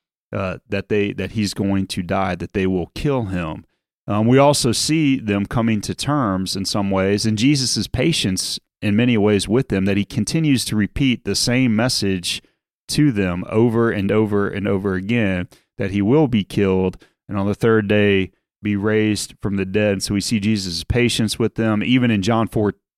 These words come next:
uh, John fourteen, uh, comes on the heels of him telling them, I think in John thirteen, that he was gonna die and be raised again, and then him,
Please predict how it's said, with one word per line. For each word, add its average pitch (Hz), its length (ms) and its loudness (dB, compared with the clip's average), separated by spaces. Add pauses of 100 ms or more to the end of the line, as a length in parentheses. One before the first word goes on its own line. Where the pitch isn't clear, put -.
(120)
uh, 98 180 0
John 120 240 0
fourteen, 110 760 0 (360)
uh, 98 400 0 (140)
comes 120 260 2
on 107 140 0
the 95 60 -2
heels 120 580 0
of 101 140 -4
him 110 180 -2
telling 117 680 -2
them, 98 420 0
I 95 60 -4
think 104 200 -2
in 95 80 0
John 98 240 0
thirteen, 101 640 0 (320)
that 95 140 0
he 107 40 4
was 107 120 0
gonna 101 160 0
die 101 300 0
and 98 80 -2
be 98 80 0
raised 101 320 2
again, 98 520 0
and 98 160 -2
then 98 220 0
him, 107 520 0